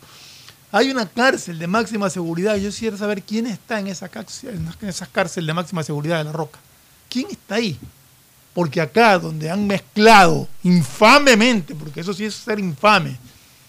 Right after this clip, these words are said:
mezclar delincuentes de la última calaña, criminales, drogadictos, eh, perdón, narcotraficantes,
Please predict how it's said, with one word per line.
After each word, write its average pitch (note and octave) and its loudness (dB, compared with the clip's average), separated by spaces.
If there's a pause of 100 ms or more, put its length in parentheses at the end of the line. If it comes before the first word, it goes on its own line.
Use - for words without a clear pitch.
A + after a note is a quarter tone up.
(140)
mezclar F#3+ 0
delincuentes F#3+ 0
de F3+ 0
la D#3+ 2
última A3+ 0
calaña, E3+ -4 (340)
criminales, F3 2
drogadictos, E3 -4
eh, E3 0
perdón, D#3 -6
narcotraficantes, D#3 -4